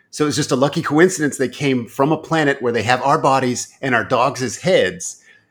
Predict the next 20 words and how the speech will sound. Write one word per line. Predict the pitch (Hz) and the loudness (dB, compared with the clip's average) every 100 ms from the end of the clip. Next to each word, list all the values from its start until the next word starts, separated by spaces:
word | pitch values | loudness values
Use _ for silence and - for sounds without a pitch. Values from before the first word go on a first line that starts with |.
| - | -4
And | 123 165 | 0 4
they | 185 | 4
love | 180 180 147 | 6 4 2
enforcing | 165 135 160 156 - 160 151 - | -2 -2 -2 -4 -2 -2 -2 -4
laws | 127 123 139 139 - | 0 2 2 -2 -6
local | 131 123 143 143 | 0 0 2 0
to | |
Earth, | 143 123 120 | 2 2 2
California, | 131 107 104 110 107 113 - | 0 0 0 -2 -2 -2 0
and | 175 262 240 196 220 - _ - - | 2 4 6 4 2 -4 _ -20 0
were | 160 170 | 2 2
named | 170 170 175 151 | 2 2 2 2
Dog | 254 311 160 | 4 4 2
Police. | 107 78 - - | -2 -4 -8 -8
It's | - | -4
just, | 220 - | -4 -4
like, | 208 | -4
a, | 170 | -2
a, | 151 143 151 - 151 | -2 -4 -6 -6 -6
a, | 135 | -6